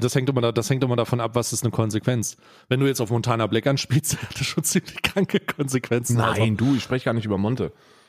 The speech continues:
Speaker 2: Äh, Monte, Monte, der, kein böses Wort an Monte derzeit. Der ist auf einem brutal stabilen Weg. Ähm,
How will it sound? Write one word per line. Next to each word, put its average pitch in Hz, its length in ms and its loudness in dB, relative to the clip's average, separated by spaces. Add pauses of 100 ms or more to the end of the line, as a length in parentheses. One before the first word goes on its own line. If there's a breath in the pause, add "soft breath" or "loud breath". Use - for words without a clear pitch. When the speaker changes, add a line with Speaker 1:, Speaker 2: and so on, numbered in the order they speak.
(160 soft breath)
Speaker 2:
Äh, 98 160 2
Monte, 117 400 2
Monte, 123 400 2
der, 120 260 -2
kein 156 340 0
böses 143 360 0
Wort 135 240 2
an 113 140 0
Monte 123 300 2
derzeit. 82 420 0
Der 101 100 2
ist 107 80 0
auf 107 160 0
einem 107 160 0
brutal 120 340 2
stabilen 117 500 0
Weg. 113 220 0 (420 loud breath)
Ähm, 104 520 2